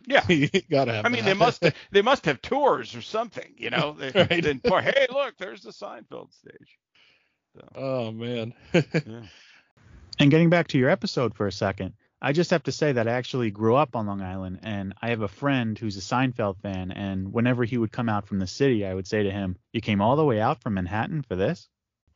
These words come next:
Speaker 1: <laughs>
Speaker 3: So,
Speaker 1: Excellent.
Speaker 3: yeah.
Speaker 1: <laughs> Was that, was it, who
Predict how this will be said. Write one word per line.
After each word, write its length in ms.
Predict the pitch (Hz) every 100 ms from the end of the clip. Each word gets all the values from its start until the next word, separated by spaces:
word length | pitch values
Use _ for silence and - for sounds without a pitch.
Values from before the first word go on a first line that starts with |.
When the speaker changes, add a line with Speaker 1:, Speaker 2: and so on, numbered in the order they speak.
| - - -
Speaker 1:
<laughs> 160 | 175 - - - - - 170 -
Speaker 3:
So, 260 | - 98 95 101
Speaker 1:
Excellent. 540 | 139 - 135 120 113 _ - - - - -
Speaker 3:
yeah. 320 | 98 98 98 95 -
Speaker 1:
<laughs> 460 | - _ _ _
Was 120 | - 127
that, 240 | 208 208 _ _
was 160 | - 131
it, 80 | - _ 131
who 140 | 214